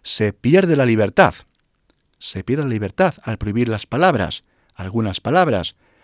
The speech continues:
porque solamente puede ver las cosas como el ideólogo o como la secta dice que tienes que verlas. Vamos a ver, un aspecto muy interesante de esto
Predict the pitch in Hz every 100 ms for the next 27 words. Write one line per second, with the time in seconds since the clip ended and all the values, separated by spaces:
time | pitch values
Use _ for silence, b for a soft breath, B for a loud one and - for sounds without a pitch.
0 | b b _ 110 101 104 - 151 127 107
1 | 101 101 113 107 107 127 131 202 196 190
2 | - b b - 127 117 113 107 117 196
3 | 190 226 247 _ _ _ - 127 - 120
4 | 110 104 175 190 - 170 - 127 190 202
5 | 208 b b 120 127 165 151 - 147 101
6 | 87 78 - - _ _ _ _ _ -
7 | 139 131 196 - b b b - 190 208
8 | - 151 139 104 110 139 127 113 - 113
9 | 104 131 160 - 196